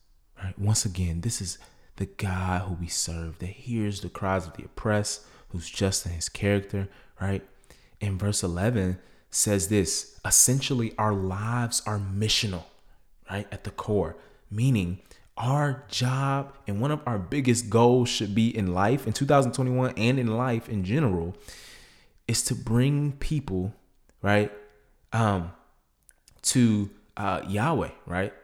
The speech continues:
Our praise is a form of proclamation, right? He says, "Sing to the Lord who dwells in Zion, proclaim his deed among the nations," right? Praise, guys, praise of Yahweh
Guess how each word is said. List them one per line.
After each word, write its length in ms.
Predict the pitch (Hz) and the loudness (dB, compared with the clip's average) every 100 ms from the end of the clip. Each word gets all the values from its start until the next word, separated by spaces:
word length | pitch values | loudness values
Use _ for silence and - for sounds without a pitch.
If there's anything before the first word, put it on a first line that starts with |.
| _ _ - | _ _ 0
Our 180 | 120 147 | 2 2
praise 640 | - - 107 139 110 95 | -2 -4 0 2 2 0
is 160 | 107 104 | 0 0
a 80 | |
form 600 | 104 - 92 95 98 98 - - - - | 0 -4 -2 0 0 -2 -6 -12 -10 -8
of 200 | 95 - | -10 -10
proclamation, 920 | - 101 98 98 90 107 127 - 64 | -4 -2 -2 -2 0 0 0 -6 -6
right? 280 | 90 101 | -4 -4
He 80 | 107 | -2
says, 280 | 104 113 104 - | 0 0 0 0
"Sing 400 | - 110 120 123 | 2 2 2 0
to 120 | - | 0
the 140 | 113 | 0
Lord 340 | 98 90 90 90 | 2 4 4 2
who 140 | 92 | 0
dwells 340 | 87 92 90 90 | 2 2 2 2
in 80 | 87 | -2
Zion, 440 | 82 80 78 78 - | -2 -4 -6 -8 -10
proclaim 800 | - - - 90 104 104 101 98 - - - - | -10 -10 -8 -2 0 0 -2 -4 -10 -18 -18 -6
his 260 | 98 87 | -4 -4
deed 500 | 82 92 90 87 85 - - - - - | -4 -2 0 0 -4 -12 -20 -20 -14 -6
among 580 | 90 85 90 87 87 85 - - _ - - - - _ | -4 -2 -2 -2 -4 -8 -18 -20 _ -18 -18 -20 -20 _
the 80 | - | -10
nations," 600 | 87 87 82 87 78 - - | -6 -6 -6 -10 -12 -10 -6
right? 240 | 85 - | -6 -8
Praise, 640 | - - 117 117 104 80 | -12 -10 -4 0 0 -2
guys, 360 | - 82 80 - | -6 -8 -8 -10
praise 580 | - - 110 110 107 101 | -14 -8 -4 0 0 -2
of 240 | - 101 95 | -6 -8 -6
Yahweh 520 | 98 95 92 90 95 | -4 -2 -2 -4 -8